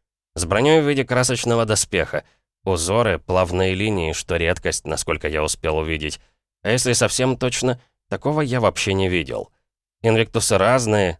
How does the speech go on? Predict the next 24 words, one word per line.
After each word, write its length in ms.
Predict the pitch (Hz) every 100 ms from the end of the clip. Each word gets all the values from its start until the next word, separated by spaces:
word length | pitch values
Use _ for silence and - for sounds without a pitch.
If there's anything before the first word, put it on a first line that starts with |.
| -
но 300 | 87 87 78
гладкие, 640 | 78 90 113 - 92 76
металлически 680 | 76 73 80 92 95 - 87
серые, 480 | - 98 104 82 73 _ _ _ -
хотя 180 | 120
есть 300 | 160 147 135
и 40 | 127
цветные, 680 | - 107 - 85 87 78 - _ _ -
но 140 | 95
именно 360 | 98 98 92 92
металлик 540 | 90 82 107 101 85
ярких 380 | 87 85 85 -
цветов, 540 | - 90 - 80 - -
скругленные. 840 | - 90 85 90 80 78 76 - _ _ _ -
А 80 |
тут 200 | 104 139
тяжелый 440 | - 113 117 123 107
рыцарь 320 | 123 127 110
в 80 | -
турнирных 560 | 101 92 95 90 90
доспехах 600 | 80 85 - 110 110 101
из 140 | 82 76
исторического 720 | 73 80 90 90 85 92 82
гола, 420 | 80 90 85 76